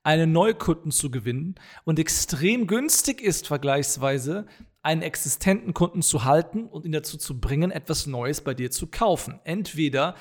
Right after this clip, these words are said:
weil es sowieso etwas ist, das einen permanenten, ähm, Neubedarf hat. Ja, das kennst du vielleicht von, ähm, den Handys, die du alle zwei Jahre austauschst, weil es eine neue Version davon gibt. Ja, da bleibst du wahrscheinlich als Apple-Kunde auch Apple treu.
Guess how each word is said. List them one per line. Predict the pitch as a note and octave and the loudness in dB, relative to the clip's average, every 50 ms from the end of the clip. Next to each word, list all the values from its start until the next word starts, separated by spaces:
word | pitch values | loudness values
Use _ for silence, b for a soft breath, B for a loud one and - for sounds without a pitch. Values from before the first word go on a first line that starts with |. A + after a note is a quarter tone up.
| B B B B B - | B B B B B -6
weil | A#2+ C#3 D3 | -4 -2 -2
es | D3+ - - | -2 -2 -2
sowieso | D3 C#3 D3+ D3+ G3 A3+ | -2 -2 0 2 2 2
etwas | - - - C#3+ C3 - | 2 0 -2 -4 -6 -6
ist, | - D3 - - | -8 -8 -8 -8
das | C3+ - - | -8 -10 -6
einen | - - C#3 C#3 C3+ C3+ A#2+ B B B B _ - | -2 -2 0 0 0 -2 -2 B B B B _ 0
permanenten, | - D#3+ D#3+ E3+ F3 E3+ D#3+ D#3 D3+ D#3 D3+ D#3 D#3+ D3+ - _ - D3+ D3 C#3+ C#3+ C#3 | 4 4 6 6 6 4 2 2 0 0 -2 -2 -4 -6 -8 _ -12 -10 -8 -8 -8 -8
ähm, | - C#3 C3+ C3+ C3 C3+ C3 C3+ C3 - | -6 -6 -4 -4 -6 -6 -8 -10 -12 -8
Neubedarf | C3+ C#3 C#3 D3+ F3 F#3 D3+ D3 C#3 A2+ B2+ B2 C3 C3 - - | -6 0 2 2 2 2 0 -2 -2 -2 -2 -2 -2 -2 -2 0
hat. | - - - - | 0 0 2 4
Ja, | C#3 C3 | 2 4
das | B2+ B2 - | 4 0 0
kennst | - D#3 D3+ D3 - | 0 0 0 0 -2
du | C3+ | -6
vielleicht | - C#3+ C#3+ C3+ C3+ C3 - | -6 -4 -4 -4 -4 -6 -8
von, | - - - C3 B2+ C3 B2+ B2+ | -10 -10 -10 -10 -8 -10 -8 -8
ähm, | A#2+ B2 B2 A#2+ A#2+ A#2+ B B B B B B - | -6 -6 -6 -8 -10 -12 B B B B B B -6
den | - C#3+ | -2 2
Handys, | C#3 D3+ E3 F#3+ F#3+ F3 F3 - | 4 4 6 6 6 4 4 2
die | - | 0
du | D#3 D#3 | 0 0
alle | - F3 D#3+ D#3+ | 2 2 2 2
zwei | D#3 - - D#3+ D3+ | 0 0 -2 -2 0
Jahre | D3+ D3 D3 C3+ C#3+ | 0 0 0 0 0
austauschst, | - C#3 D3 C#3 - - - D#3 C#3+ C3+ C#3+ C#3 - - | 0 0 0 -2 -4 -2 0 2 2 2 2 -2 -4 -4
weil | - C3+ C3+ | -4 -4 -2
es | - - | -2 -2
eine | C#3+ | -2
neue | C#3 C#3 C#3 C3+ | 0 0 0 -2
Version | C3+ A#2+ B2 C#3 C#3 | -2 -2 -4 -4 -4
davon | C3+ B2+ - - C3 C3 | -4 -4 -4 -6 -8 -4
gibt. | A#2 C3 C3 - - | -4 -4 -6 -4 -2
Ja, | - B2+ C3 | 0 0 2
da | C3+ C3 | 2 0
bleibst | A#2 A#2+ C3 C#3+ D3 - - - | 0 0 -2 -2 -4 -4 -8 -8
du | C#3+ | -6
wahrscheinlich | C#3 C3+ - D3+ C#3 C#3 C#3+ C#3 | -6 -6 -4 -4 -4 -4 -4 -4
als | C#3 C3 - | -4 -4 0
Apple-Kunde | - D#3 D3+ - E3 D3+ - - E3 D#3+ D#3 D3+ - | 0 2 2 2 0 -2 0 0 0 0 0 0 -2
auch | - C3+ C#3 - - | -2 -4 -4 -2 -2
Apple | D3 C#3+ - B2+ A#2+ - | -4 -4 -2 -4 -6 -4
treu. | - - A#2+ C#3+ D3 D#3+ E3+ F3+ | -4 2 6 8 10 10 10 6